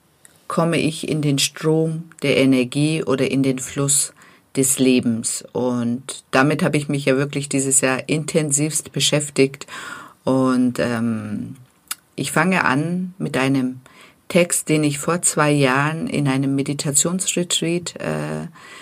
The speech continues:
vorgelesen bekommen habe, der mich damals sehr tief beeindruckt hat und mir zweitausendneunzehn nochmal, ähm,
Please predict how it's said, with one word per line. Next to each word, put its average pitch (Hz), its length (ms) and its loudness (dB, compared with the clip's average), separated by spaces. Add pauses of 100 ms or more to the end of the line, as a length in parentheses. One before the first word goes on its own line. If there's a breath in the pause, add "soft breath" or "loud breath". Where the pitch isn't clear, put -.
(680 loud breath)
vorgelesen 180 760 4
bekommen 160 480 2
habe, 147 240 4
der 147 160 4
mich 147 200 0
damals 147 440 -2
sehr 147 160 -2
tief 170 300 -2
beeindruckt 151 640 -2
hat 156 240 -2
und 143 600 0
mir 160 340 0
zweitausendneunzehn 151 680 0
nochmal, 143 400 0
ähm, 135 440 0